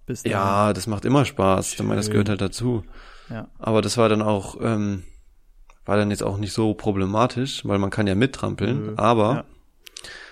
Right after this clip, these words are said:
Speaker 2: irgendwann ging's dann an so einen Berg und da die halt untenrum nicht mehr gut zog, hab ich dann so ein bisschen mitgetrampelt und dann ist halt die Kette, ich meine, die war jetzt, ist jetzt schon, auch schon sehr alt, die ist dann halt leider gerissen und hat dann so,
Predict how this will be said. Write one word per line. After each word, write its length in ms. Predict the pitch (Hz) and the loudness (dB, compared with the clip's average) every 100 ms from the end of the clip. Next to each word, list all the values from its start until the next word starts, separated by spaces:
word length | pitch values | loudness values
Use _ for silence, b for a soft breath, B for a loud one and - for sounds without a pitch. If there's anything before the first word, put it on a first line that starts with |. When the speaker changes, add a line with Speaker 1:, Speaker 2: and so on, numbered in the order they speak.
| B | B
Speaker 2:
irgendwann 260 | 120 131 120 | 2 4 6
ging's 220 | 135 131 | 4 4
dann 100 | 123 | 4
an 160 | 117 110 | 4 4
so 100 | 110 | 4
einen 140 | 104 | 4
Berg 380 | 104 110 151 - | 4 4 4 0
und 280 | 123 123 104 | 0 0 0
da 140 | 110 110 | 0 4
die 100 | 110 | 4
halt 140 | 101 | 2
untenrum 320 | 120 123 117 | 0 0 0
nicht 120 | 110 | 2
mehr 80 | 120 | 2
gut 160 | 101 98 | 0 0
zog, 240 | - 131 | 2 2
hab 80 | 131 | 2
ich 60 | 113 | 2
dann 80 | 110 | 2
so 80 | 104 | 2
ein 40 | |
bisschen 200 | 104 107 | 2 2
mitgetrampelt 580 | 120 - 131 139 135 117 | 2 0 0 2 4 4
und 120 | 104 | 4
dann 120 | 110 | 2
ist 120 | 110 | 2
halt 180 | 113 98 | 0 0
die 60 | 95 | 0
Kette, 240 | 117 110 | 0 0
ich 80 | 101 | 0
meine, 140 | 95 | 0
die 100 | 92 | 0
war 100 | 95 92 | 0 0
jetzt, 180 | - - | -2 -10
ist 180 | 95 - | -6 -4
jetzt 140 | 95 | -2
schon, 100 | 101 | 0
auch 40 | 98 | 0
schon 180 | 98 | 0
sehr 220 | 92 98 90 | 2 4 4
alt, 220 | 104 - B B B B B B - | 2 -4 B B B B B B -2
die 80 | 110 | 0
ist 140 | - | 2
dann 100 | 104 | 2
halt 180 | 101 95 | 2 4
leider 240 | 101 98 | 2 2
gerissen 540 | 98 98 117 - 104 107 b b b b b - | 0 0 0 -2 -4 -4 b b b b b -8
und 500 | - 104 101 101 95 | 0 2 2 0 0
hat 140 | 117 113 | 0 0
dann 140 | 104 | 0
so, 420 | 101 101 101 - | 4 4 4 -2